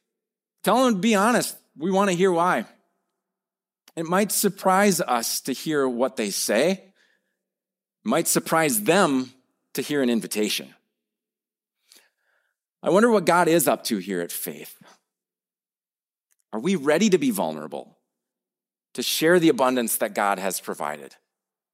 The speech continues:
Can we set aside our anger, to put down our envy, to be the church that God is directing us to be? We might worry, "Oh, I don't think this is gonna work."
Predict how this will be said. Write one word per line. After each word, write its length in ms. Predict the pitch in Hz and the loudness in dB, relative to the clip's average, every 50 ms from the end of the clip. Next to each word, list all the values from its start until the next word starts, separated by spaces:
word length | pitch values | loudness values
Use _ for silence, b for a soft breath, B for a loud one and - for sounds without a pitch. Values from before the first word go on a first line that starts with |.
| _ _ _ _ _ _ _ _ _ _ _ _ | _ _ _ _ _ _ _ _ _ _ _ _
Can 160 | - 135 139 | -12 -10 -10
we 80 | 147 | -8
set 260 | 143 - - 196 208 214 | -6 -4 -2 0 0 0
aside 400 | 214 - - 202 190 202 202 190 | 0 2 2 2 4 4 4 4
our 140 | 180 165 | 4 4
anger, 340 | 131 127 120 110 101 85 80 | 2 2 0 0 -2 -4 -6
to 80 | - - | -6 -10
put 260 | - - 160 - _ | -12 -12 -12 -10 _
down 280 | - 180 185 208 202 190 | -2 0 2 4 4 4
our 120 | 165 143 | 2 2
envy, 480 | 107 107 101 92 87 80 76 73 69 _ _ _ _ _ _ _ _ _ _ - | 0 -2 -4 -4 -6 -8 -10 -12 -14 _ _ _ _ _ _ _ _ _ _ -8
to 80 | - 123 | -8 -8
be 340 | 113 - 143 185 220 247 | -6 -6 -2 0 0 2
the 120 | 226 214 190 | 2 0 0
church 420 | - - - 175 185 175 - - | 0 -2 0 0 0 0 0 -2
that 80 | 156 131 | -2 0
God 220 | 120 123 127 131 | 2 0 2 2
is 100 | 131 104 | 0 -2
directing 400 | - 113 107 101 95 - 101 92 | -2 0 0 0 -2 -4 -8 -8
us 180 | 85 80 - - | -8 -8 -8 -10
to 100 | - - | -12 -12
be? 280 | - 85 69 65 - _ _ _ _ _ _ _ _ _ _ _ _ _ _ _ _ _ _ _ _ _ _ _ _ _ _ _ _ _ _ _ _ _ | -14 -14 -16 -16 -20 _ _ _ _ _ _ _ _ _ _ _ _ _ _ _ _ _ _ _ _ _ _ _ _ _ _ _ _ _ _ _ _ _
We 140 | - 156 170 | -6 -2 0
might 240 | 185 190 190 160 | 0 0 0 2
worry, 280 | 165 170 170 170 165 156 | 2 4 4 4 2 0
"Oh, 340 | 131 - 180 170 139 127 120 | -2 -4 -6 -4 -4 -2 -2
I 100 | 131 151 | 0 2
don't 220 | 185 196 170 127 - | 2 2 0 -2 -4
think 160 | 170 156 135 | -4 -4 -4
this 80 | 131 | -6
is 80 | 120 113 | -6 -6
gonna 180 | 127 117 101 90 | -4 -4 -4 -6
work." 480 | 87 87 80 73 73 - - - _ | -6 -8 -8 -8 -12 -14 -20 -20 _